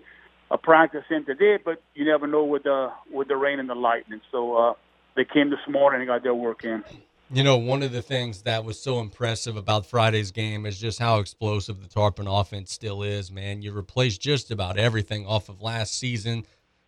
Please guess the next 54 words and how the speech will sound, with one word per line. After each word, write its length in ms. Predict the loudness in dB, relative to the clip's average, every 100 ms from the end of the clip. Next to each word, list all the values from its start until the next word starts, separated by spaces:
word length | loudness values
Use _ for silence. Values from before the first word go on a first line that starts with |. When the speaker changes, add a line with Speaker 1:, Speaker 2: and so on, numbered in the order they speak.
| 0
Speaker 2:
and 320 | 6 6 6
you 80 | 4
come 180 | 2 4
back 240 | 6 4
and 80 | 0
you 80 | -6
score 260 | -2 -2
fifty-seven, 760 | 0 0 -2 -4 -2 0 0 -2
and 120 | -8
you 80 | -4
really 200 | 0 0
don't 140 | 0
have 140 | -2 -2
any 220 | -2 -2
issues 300 | -4 -4 -8
moving 260 | -4 -4 -2
the 60 |
ball. 180 | 4 4
They 140 | 4
ran 260 | -6 -2 -2
it, 80 | -2
they 120 | -8
threw 320 | -2 4 4
it, 100 | 4
they 100 | 0
made 240 | -2 -6 -2
plays. 560 | 2 4 4 4 -2 -10 _ _ 2
Um, 400 | 6 8 6 0 _ _
man, 240 | -2 4 4
it 60 |
was 180 | 4 0
really 200 | -2 2
awesome 340 | 4 4 0 -6
to 60 |
see 200 | -4 -2
that 180 | 0 0
group. 280 | -2 -8 0
They 120 | 4
had 160 | 4 2
a 60 |
whole 180 | 0 0
lot 160 | 2 0
of 80 |
fun, 240 | -2 -4 -2
and 100 | -2
they 60 |
were 100 | -6
very 300 | -8 -6 -2
exciting 420 | -4 -4 -6 -6 -8
to 100 | -12
watch. 460 | -12 -12 -14 -20 _ _ _ _ _ _ _ _ _
Speaker 1:
Yeah, 180 | 6 8
you 160 | 8 4
just 180 | 2